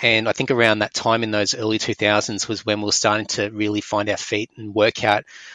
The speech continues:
what are the tools. How do we, how do we get heard? How do we connect with people and not just worry about a fan base in Australia? How do we,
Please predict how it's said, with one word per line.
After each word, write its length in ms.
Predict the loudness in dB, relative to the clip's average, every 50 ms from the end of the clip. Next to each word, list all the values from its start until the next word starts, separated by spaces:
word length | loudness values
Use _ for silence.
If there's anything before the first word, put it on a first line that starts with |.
| -6 _
what 160 | 4 6 8
are 160 | 8 6 6
the 100 | 4 2
tools. 400 | -2 -2 -2 -2 -2 -2 0 -2
How 200 | 0 2 2 0
do 80 | 0 0
we, 260 | 0 -2 -2 -2 -6 _ _ -2
how 120 | 0 2 2
do 40 |
we 80 | 4 4
get 140 | 2 0 0
heard? 340 | 0 0 2 2 2 0 0
How 140 | 0 0
do 60 | 0 0
we 80 | 0
connect 360 | -2 -4 -4 -4 -4 -4 -4
with 140 | -8 -10 -8
people 380 | -4 -4 -4 -4 -4 -4 -4 -4
and 100 | -2 -2
not 160 | -4 -4 -4
just 240 | -4 -6 -4 0 0
worry 220 | 2 2 2 2
about 200 | 2 4 4 4
a 60 | 4
fan 320 | 2 0 0 2 2 2 2
base 320 | 2 2 2 0 -2 -4 -4
in 80 | -4
Australia? 540 | -2 -2 -2 0 2 2 4 4 2 2 0
How 140 | 0 -2 -2
do 60 | -2
we, 240 | -2 -2 -4 -4